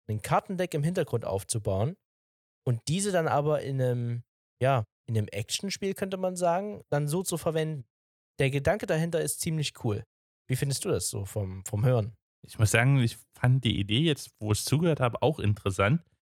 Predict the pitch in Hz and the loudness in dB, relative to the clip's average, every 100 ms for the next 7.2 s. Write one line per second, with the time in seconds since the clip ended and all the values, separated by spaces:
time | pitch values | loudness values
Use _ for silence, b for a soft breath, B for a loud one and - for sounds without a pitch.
0 | _ _ - - 104 101 110 110 104 104 | _ _ -20 -14 2 4 4 4 2 4
1 | 110 135 160 165 165 156 - _ _ _ | 4 2 2 2 0 -2 -8 _ _ _
2 | _ _ _ _ - 104 107 107 135 165 | _ _ _ _ 2 2 4 4 4 4
3 | 131 - 135 139 127 - 113 117 120 117 | 4 4 2 2 0 0 2 2 2 0
4 | - _ - 120 123 123 123 131 - 110 | -2 _ -2 2 4 6 4 4 2 0
5 | 104 - - 98 - 95 95 - 87 90 | 0 -4 -4 -2 0 2 0 -2 -4 -4
6 | - _ _ _ _ _ 101 110 151 127 | -6 _ _ _ _ _ 2 4 4 2
7 | - 127 | 4 2